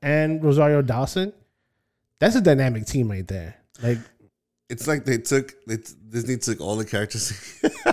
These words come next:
Speaker 2: Think about it, 'cause obviously they got Rosario Dawson from Star Wars.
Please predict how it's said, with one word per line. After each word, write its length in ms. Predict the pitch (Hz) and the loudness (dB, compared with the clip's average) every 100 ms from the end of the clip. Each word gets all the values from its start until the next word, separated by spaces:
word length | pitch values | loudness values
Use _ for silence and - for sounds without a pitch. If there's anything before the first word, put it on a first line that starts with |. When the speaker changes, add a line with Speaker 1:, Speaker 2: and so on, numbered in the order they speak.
| - - - - - - - - - 127 | -2 -4 -4 -4 -10 -10 -12 -18 -16 -8
Speaker 2:
Think 120 | 156 147 | -4 0
about 100 | 135 | -2
it, 80 | 120 | -2
'cause 140 | 117 | -2
obviously 300 | 120 131 123 | -2 -2 -4
they 40 | 113 | -2
got 120 | 120 | -2
Rosario 380 | 110 107 107 101 | -2 -2 -4 -4
Dawson 320 | 104 98 101 | -6 -6 -8
from 160 | 98 | -10
Star 240 | 95 101 98 | -10 -6 -4
Wars. 400 | 98 98 98 | -4 -6 -8